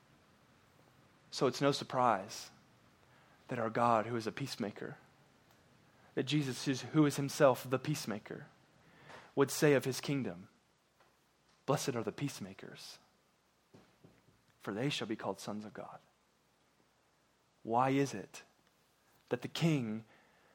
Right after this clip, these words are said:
declares blessing on the peacemaker in his kingdom? Because he's a peacemaker. Therefore, the people in his kingdom are peacemakers. As we follow our God, who is a peacemaker,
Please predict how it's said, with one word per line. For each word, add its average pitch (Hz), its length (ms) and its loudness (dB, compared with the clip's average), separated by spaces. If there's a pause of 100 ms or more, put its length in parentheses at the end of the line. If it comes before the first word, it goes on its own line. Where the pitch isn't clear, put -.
declares 123 320 -2
blessing 131 420 6
on 117 60 2
the 110 80 0
peacemaker 151 760 -2
in 120 80 -14
his 135 260 -8
kingdom? 202 500 -4 (2250)
Because - 220 -12
he's - 200 -6
a 127 60 -6
peacemaker. - 500 -14 (1600)
Therefore, 120 260 -4
the 110 80 -4
people 131 260 -6
in 120 60 -4
his 120 120 -4
kingdom 110 440 -4 (760)
are - 40 -20
peacemakers. - 680 -14 (1300)
As 113 80 -12
we 131 100 0
follow 135 380 6
our 117 80 6
God, 110 260 8
who 113 80 -4
is 110 100 -6
a 113 60 -6
peacemaker, - 640 -10